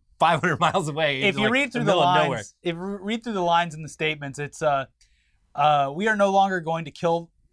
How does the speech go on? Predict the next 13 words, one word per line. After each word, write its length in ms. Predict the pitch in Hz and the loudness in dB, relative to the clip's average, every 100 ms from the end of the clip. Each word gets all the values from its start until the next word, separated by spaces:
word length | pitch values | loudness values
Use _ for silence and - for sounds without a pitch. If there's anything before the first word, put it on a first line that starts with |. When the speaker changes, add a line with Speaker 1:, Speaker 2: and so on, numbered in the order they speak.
| - | -20
Speaker 2:
whatever 480 | 143 135 165 175 170 | -10 -2 0 0 0
bear 300 | 156 165 165 | 2 2 2
this 220 | 160 156 | -2 -6
is 180 | 165 151 | -6 -6
because 340 | 170 185 165 | -4 -2 -2
of 80 | 156 | -4
the 100 | 160 | -10
nationwide 600 | 147 160 165 170 160 151 | -6 -4 -6 0 0 0
attention." 420 | - 151 - 139 | -2 -6 -6 -8
Speaker 1:
Yeah, 200 | 165 240 - 185 | 0 0 0 2
good. 220 | 220 - | 2 2
Speaker 2:
<laughs> 240 | 220 202 | 0 0
Yeah. 140 | 226 | 0